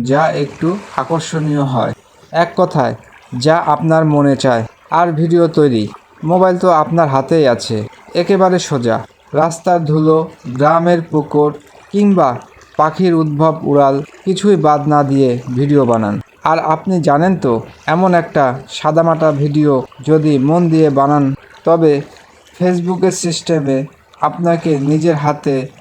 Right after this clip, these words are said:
আয়ের পথ দেখাবে। Facebook এখন বলেছেন, "আপনাদের ভিডিও দেখে আয় করুন, আমরা আপনাকে সাহায্য করব।" আর হ্যাঁ, এটা কোনো গল্প নয়, এটা বাস্তব এবং সত্য ঘটনা। সত্যগুলো খুব সোজা।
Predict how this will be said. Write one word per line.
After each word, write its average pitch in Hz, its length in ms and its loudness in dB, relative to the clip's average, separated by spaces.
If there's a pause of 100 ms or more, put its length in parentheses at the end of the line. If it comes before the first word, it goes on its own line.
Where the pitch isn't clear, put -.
(260)
আয়ের 147 280 0 (140)
পথ 139 200 2
দেখাবে। 123 560 -2 (340)
Facebook 185 400 0
এখন 175 320 0
বলেছেন, 147 540 0 (300)
"আপনাদের 185 440 0
ভিডিও 156 420 2
দেখে 147 500 0 (160)
আয় 147 200 0
করুন, 117 360 -2 (320)
আমরা 175 340 2
আপনাকে 156 440 0
সাহায্য 139 440 0
করব।" 113 360 -2 (360)
আর 175 200 2
হ্যাঁ, 143 380 0 (260)
এটা 165 280 -2
কোনো 180 300 0
গল্প 151 380 0
নয়, 131 300 -2 (500)
এটা 165 220 0
বাস্তব 143 680 -2
এবং 151 280 -2
সত্য 151 440 -4
ঘটনা। 120 480 -4 (260)
সত্যগুলো 180 800 0 (300)
খুব 190 240 0
সোজা। 123 480 -2